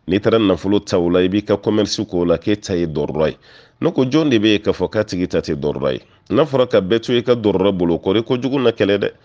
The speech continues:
Hali muso min bɛ yɛrɛ feere kɛ, hakɛto bɛ kuma da fɛ. N ko n'u ɲininkara, u b'a fɔ de ko dɔrɔra de y'olu bila a la. Ko gɛlɛya de b'olu ka duw kɔnɔna la. Balo de tɛ sɔrɔ. Denmisɛnninw b'u bolo, u t'a dɔn u bɛ denw balo cogo min. U cɛw fatura. U ye juru ɲini, u ye dɛmɛ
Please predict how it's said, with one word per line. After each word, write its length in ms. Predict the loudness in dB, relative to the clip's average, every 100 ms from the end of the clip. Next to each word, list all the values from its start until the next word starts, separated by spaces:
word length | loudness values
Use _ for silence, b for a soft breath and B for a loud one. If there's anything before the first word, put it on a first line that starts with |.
| b b b
Hali 180 | -4 0
muso 280 | 2 2 2
min 200 | 4 4
bɛ 60 | 4 4
yɛrɛ 120 | 2
feere 260 | -2 -2 -2
kɛ, 180 | -2 -2
hakɛto 380 | -2 -4 -4 -2
bɛ 140 | -2 -2
kuma 180 | 0 0
da 180 | 0 0
fɛ. 260 | 0 -6 -4
N 100 | -2
ko 60 |
n'u 160 | 2 4
ɲininkara, 440 | 4 4 2 2
u 80 | 2
b'a 140 | 2 0
fɔ 200 | 2 0
de 100 | 0
ko 160 | 0 -2
dɔrɔra 400 | -2 0 0 0
de 60 |
y'olu 240 | -2 -2 -2
bila 180 | -2
a 40 | -2
la. 100 | -6 -10 b b b _
Ko 120 | -2
gɛlɛya 400 | 2 2 2 2
de 100 | 2
b'olu 340 | 2 2 2 0
ka 80 | -2
duw 240 | 0 -2 -2
kɔnɔna 280 | -2 0 0 -2
la. 120 | -6
Balo 340 | -2 0 2
de 120 | 0 0
tɛ 180 | 0
sɔrɔ. 300 | -2 -2 -6 -8
Denmisɛnninw 580 | -2 0 0 0 0 0
b'u 160 | 2 2
bolo, 280 | 2 2 0
u 40 |
t'a 200 | 0 0
dɔn 100 | 0
u 60 | 0
bɛ 180 | 0
denw 240 | 2 0 2
balo 180 | 0 -2
cogo 280 | -2 0
min. 180 | 0 -2
U 120 | -6 -4
cɛw 280 | 0 0 0
fatura. 440 | -2 0 0 0 -2 B B B -4
U 60 |
ye 160 | 0 0
juru 220 | 0 2 2
ɲini, 400 | 4 4 2 0
u 120 | 0
ye 100 | 0
dɛmɛ 320 | 0 0 2